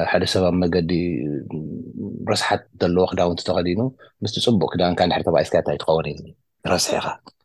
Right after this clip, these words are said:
ስለዚ ኣይትመለስ ኣብቲ ዓብ ነገር፣ ኣብቲ ተድምዖ፣ ኣብቲ ፍቕሪ፣ እ፣ ኣብቲ ምብህሃል ኣብኡ ድሕብ። እ፣ እዚ ስ-፣ ይርሰ ጉዕ ድብለካ ዘለኹ እግርም ኢልኒ። እቲ ዓቕሊ ዘለዎ፣ እ፣ እቲ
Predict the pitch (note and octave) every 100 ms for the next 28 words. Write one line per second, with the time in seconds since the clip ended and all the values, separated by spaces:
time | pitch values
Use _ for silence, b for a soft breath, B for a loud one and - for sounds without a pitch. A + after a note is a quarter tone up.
0 | _ _ - F2+ - F#2 - E2+ D#2 -
1 | - - F#2 F2+ D#2+ D2+ F2 E2 - _
2 | _ _ _ _ _ - - - D#2+ F2
3 | D#2 - D#2 E2 _ _ _ - - -
4 | - - F2 D#2+ F2+ - _ _ _ _
5 | - F#2 F2+ E2 - F2+ D#2 E2 - E2+
6 | E2 F#2+ F2 E2+ - - - _ _ -
7 | _ - F2 E2 D#2 F2+ F2+ - G#2+ -
8 | - A2+ G#2 F2+ F2 - E2 E2+ E2+ E2+
9 | D#2+ F#2 F2 F2 G2+ F#2 E2 E2+ G2 C3
10 | B B B G#2 G#2 - F#2+ G#2+ G2 E2
11 | D#2 D#2 D#2 D#2 D#2 - _ _ _ _
12 | - F2+ -